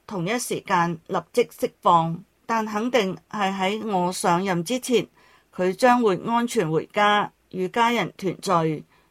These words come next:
川普表示，俄羅斯總統普京將為我噉樣做，但唔會為其他人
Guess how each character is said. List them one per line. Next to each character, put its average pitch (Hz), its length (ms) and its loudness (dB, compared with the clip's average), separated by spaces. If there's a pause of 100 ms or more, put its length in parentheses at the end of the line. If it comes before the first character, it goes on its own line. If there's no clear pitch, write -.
(160)
川 302 180 -6
普 180 180 0
表 175 220 0
示， 170 400 -2 (360)
俄 214 140 0
羅 208 160 2
斯 294 160 -6
總 196 240 -4
統 190 440 -4
普 170 280 -2
京 214 300 4 (140)
將 285 200 0
為 190 220 2
我 175 340 0
噉 170 160 0
樣 226 200 0
做， 165 360 2 (360)
但 208 280 0
唔 180 160 -2
會 196 220 0
為 165 220 0
其 185 180 -6
他 247 240 -2
人 220 220 -2